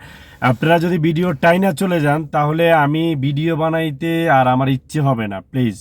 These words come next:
বর্তমানে আমি কিছু আইডি নিয়ে কথা বলবো, যেমন আমার খুব কাছের, যারা সব সময় প্রতিনিয়তে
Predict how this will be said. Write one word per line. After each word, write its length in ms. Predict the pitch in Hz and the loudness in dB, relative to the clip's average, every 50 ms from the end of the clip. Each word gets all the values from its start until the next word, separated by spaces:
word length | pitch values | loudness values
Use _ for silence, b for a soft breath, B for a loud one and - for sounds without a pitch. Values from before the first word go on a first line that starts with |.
| - - _ - B B B B B B B B B B B B B B 135 | -14 -20 _ -20 B B B B B B B B B B B B B B 2
বর্তমানে 520 | 151 160 147 - 202 202 214 208 202 190 | 4 4 4 2 2 2 2 2 2 2
আমি 180 | 190 180 185 185 | 2 2 0 -2
কিছু 340 | 139 - 196 185 - 214 214 | -2 -2 -4 -2 0 2 4
আইডি 320 | 185 170 170 175 170 196 | 4 4 4 2 0 -2
নিয়ে 220 | 185 202 202 196 180 | -2 0 0 0 0
কথা 240 | 170 156 135 151 151 | -2 -2 -2 0 0
বলবো, 380 | 135 131 120 107 101 101 101 | 0 0 -2 -2 -4 -6 -6
যেমন 280 | 101 127 135 151 156 156 | -4 -2 -2 0 0 2
আমার 300 | 151 147 151 175 185 185 - | 2 2 2 2 2 0 0
খুব 200 | - 196 160 139 - | -4 -6 -6 -4 -4
কাছের, 460 | 170 151 151 135 - 156 147 127 117 | -2 -2 0 0 0 -2 -2 -2 0
যারা 300 | 113 131 131 151 156 151 | 0 0 2 2 0 -2
সব 300 | 135 - - 147 160 165 - | -2 -2 -2 0 0 0 0
সময় 320 | - - 175 165 170 170 160 | -4 -6 -4 -2 -2 -2 -2
প্রতিনিয়তে 680 | 135 151 151 135 156 160 160 165 170 165 143 156 139 | -2 -4 -4 -4 -2 -2 0 0 0 -2 0 0 0